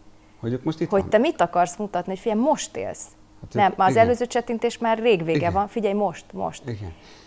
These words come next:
Speaker 2: És
Speaker 1: De
Speaker 2: hogy felébreszteni az embereket, és azt mondani, hogy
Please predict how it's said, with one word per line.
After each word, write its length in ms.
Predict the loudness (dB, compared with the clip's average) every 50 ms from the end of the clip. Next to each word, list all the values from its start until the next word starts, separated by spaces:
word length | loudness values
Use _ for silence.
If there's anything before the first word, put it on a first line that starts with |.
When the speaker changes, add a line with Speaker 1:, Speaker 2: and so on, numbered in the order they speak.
| -20 -12 -4
Speaker 2:
És 220 | -2 -2 -2 -2
Speaker 1:
De 60 | -2
Speaker 2:
hogy 360 | 0 4 6 6 6 6 4 -2 -14 -20 -20
felébreszteni 1300 | -20 -20 2 6 6 6 8 6 4 2 0 0 0 -2 -4 -8 -8 -6 -6 -4 -6 -6 -8 -10 -12 -14 -20 -8 -6
az 180 | -4 -2 0
embereket, 680 | 0 0 0 0 0 0 -2 -2 -4 -4 -4 -6 -6 -6
és 140 | -8 -8 -8
azt 240 | -8 -8 -8 -8 -10
mondani, 200 | -8 -8 -8 -8
hogy 80 | -10